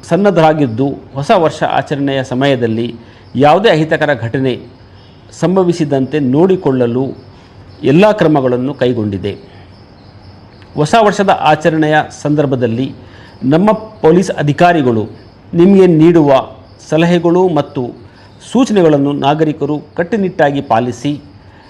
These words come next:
ಪೊಲೀಸ್ ಇಲಾಖೆಗೆ ಸಂಪೂರ್ಣ ಸಹಕಾರ ನೀಡಬೇಕೆಂದು ನಾನು ವಿನಂತಿಸುತ್ತೇನೆ. ನಿಮ್ಮ ಸುರಕ್ಷತೆಗಾಗಿ ಕರ್ನಾಟಕ ರಾಜ್ಯ ಪೊಲೀಸ್ ಸದಾ ನಿಮ್ಮೊಂದಿಗೆ ಇದೆ ಎಂದು ಭರವಸೆಯನ್ನು ನಾನು ನೀಡುತ್ತೇನೆ.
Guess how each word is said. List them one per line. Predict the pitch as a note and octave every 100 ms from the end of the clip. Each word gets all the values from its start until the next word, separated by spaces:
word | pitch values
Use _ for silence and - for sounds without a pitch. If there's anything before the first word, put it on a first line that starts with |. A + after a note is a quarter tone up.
| - - -
ಪೊಲೀಸ್ | D#3+ G#3 B3+ A3
ಇಲಾಖೆಗೆ | E3 D3+ D3+ D3+
ಸಂಪೂರ್ಣ | C#3+ D3+ E3 G3 G#3 F#3 - -
ಸಹಕಾರ | D3+ D3 E3 E3
ನೀಡಬೇಕೆಂದು | C#3+ C#3+ D3+ C3+ C3 B2+ B2+
ನಾನು | B2 B2 B2 B2+ - - - - - -
ವಿನಂತಿಸುತ್ತೇನೆ. | C3 D3+ D3 C3+ A#2+ - G2 F#2+ - - - - - -
ನಿಮ್ಮ | F3 F3 E3+
ಸುರಕ್ಷತೆಗಾಗಿ | - E3 - E3+ D3+ D3 D#3+ C#3+ - - - -
ಕರ್ನಾಟಕ | D3 D#3 D#3+ D#3 D3+ - - - -
ರಾಜ್ಯ | C#3 D#3+ D3+
ಪೊಲೀಸ್ | E3+ C#3+ C#3+ C#3
ಸದಾ | C3+ D3 E3 - -
ನಿಮ್ಮೊಂದಿಗೆ | D3 E3+ F#3 D3+ C3+ D3 D3 - - - - D#3
ಇದೆ | D#3+
ಎಂದು | A3 E3 C#3+ C#3+ B2+
ಭರವಸೆಯನ್ನು | A2+ D3+ F3+ F3+ E3 D#3 C#3
ನಾನು | B2 B2+ C3 A#2+ -
ನೀಡುತ್ತೇನೆ. | C#3 B2+ B2+ B2 A2 G#2 G#2